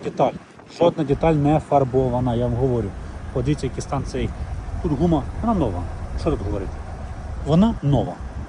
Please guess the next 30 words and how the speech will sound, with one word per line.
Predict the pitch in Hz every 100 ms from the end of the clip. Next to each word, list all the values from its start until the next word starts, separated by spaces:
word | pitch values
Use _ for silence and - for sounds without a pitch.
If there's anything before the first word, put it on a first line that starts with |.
| - - - -
Просто | - 202 139
нова. | 123 98 80 - -
Сіданчик. | - - 151 165 170 - - - - - - - - - - - - - - - - -
Як | 165 156
ви | 156
любите, | 156 160 143 110 98 -
подивіться, | 139 143 -
з | -
фаркопчиком. | - 151 170 160 - 117 113
Якраз | 135 165 143 - -
дідусь | 135 156 156
собі | 127 127
вчіпає | - 123 135 113 - - -
прицепчик | 139 123 180 165 - - - - - - -
і | 190 190 -
по | 147
дрова | 135 147 135 -
або | 135 127
по | 135
барабольку | 123 127 123 139 -
поїде | 101 127 117 101
собі. | 98 101 95 - -
То, | 165
що | -
треба, | 135 110
подивіться. | 110 113 - - - - - - - - - -
Реально, | 147 147 120
друзі, | 135 117 120 -
автівочка | 113 - 160 170 120 -
просто | 143 123 - 139